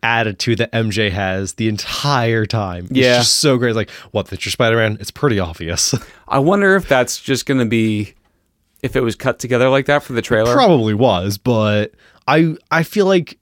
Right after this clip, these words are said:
Speaker 1: she's a lot smarter than she lets on, so
Speaker 2: She
Speaker 1: the
Speaker 2: lets
Speaker 1: fact
Speaker 2: on that she's pretty smart, though.
Speaker 1: Yeah, I feel like she's even
Speaker 2: <laughs>
Speaker 1: smarter than that, though. Like, you're in Europe, and all of a sudden, "Oh no, Spider-Man's here now." Like,
Speaker 2: Yeah.
Speaker 1: she's gonna, I think she can piece that together.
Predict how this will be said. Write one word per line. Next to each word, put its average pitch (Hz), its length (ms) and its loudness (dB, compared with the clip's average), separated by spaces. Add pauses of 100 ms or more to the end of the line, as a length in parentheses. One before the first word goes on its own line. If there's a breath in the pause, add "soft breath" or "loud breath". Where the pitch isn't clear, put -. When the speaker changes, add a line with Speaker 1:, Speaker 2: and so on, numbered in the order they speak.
Speaker 1:
she's - 320 -4
a 131 60 0
lot 123 220 0
smarter 117 360 0
than 113 140 -2
she - 140 -4
lets 101 220 -4
on, 98 360 -2
so 101 500 -2 (380)
Speaker 2:
She 202 140 0
Speaker 1:
the - 60 2
Speaker 2:
lets 131 140 2
Speaker 1:
fact 139 100 4
Speaker 2:
on 240 100 4
that 160 140 0
she's - 120 -8
pretty 156 240 2
smart, 151 360 0
though. 92 340 -2
Speaker 1:
Yeah, 165 240 0
I 127 80 2
feel 147 160 0
like 143 100 2
she's 135 140 0
even 139 160 0
Speaker 2:
<laughs> - 20 -6
Speaker 1:
smarter 156 240 2
than 107 140 -2
that, 98 240 0
though. 101 240 0 (280 loud breath)
Like, 123 380 0 (1160)
you're 123 280 4
in 143 160 4
Europe, 156 320 4
and 110 100 2
all 123 60 2
of 117 60 0
a - 20 -6
sudden, 135 160 2
"Oh 151 120 4
no, 214 220 2
Spider-Man's 180 540 2
here 131 240 0
now." 110 360 0
Like, 104 480 -4
Speaker 2:
Yeah. 120 260 2
Speaker 1:
she's - 200 -6
gonna, 196 340 2
I 143 100 0
think 196 160 0
she - 140 -2
can 135 100 -2
piece 117 180 -6
that 113 120 0
together. 92 380 -4